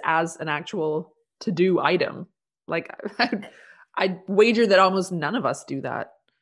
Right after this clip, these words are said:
But of course, it's super important because that's the foundation of how we are going to have the energy and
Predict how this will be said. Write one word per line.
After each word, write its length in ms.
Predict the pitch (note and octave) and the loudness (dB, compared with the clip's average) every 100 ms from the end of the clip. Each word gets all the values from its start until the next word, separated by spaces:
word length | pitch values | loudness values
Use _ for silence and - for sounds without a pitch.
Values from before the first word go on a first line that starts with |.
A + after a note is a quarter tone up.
| _ _ - | _ _ -8
But 80 | F3+ | -8
of 80 | |
course, 360 | - A#4 - - | -2 -2 -2 -4
it's 140 | E3 | -8
super 260 | - D4+ G3 | -6 -6 -6
important 360 | D3+ D3+ C3+ C3+ | -4 -4 -4 -6
because 200 | D#3+ F3+ | -10 -4
that's 220 | E3+ F3 | -4 -4
the 100 | F#3+ | -8
foundation 640 | - F3 E3+ D3+ - E3+ | -4 -2 0 -2 -2 -6
of 180 | D#3 E3+ _ | -8 -12 _
how 220 | - F3 F3+ | -2 2 2
we 120 | F#3+ | 2
are 60 | F3 | 2
going 200 | F3 E3+ | 0 0
to 100 | D#3+ | -2
have 320 | D#3+ E3 F3 E3+ _ _ - | 0 -2 -2 -8 _ _ -8
the 120 | D#3 | -6
energy 540 | E3 F3 D#3 D#3+ D#3 | -4 -4 -2 -2 -2
and 420 | - D3 C#3+ C#3+ | -2 -6 -8 -10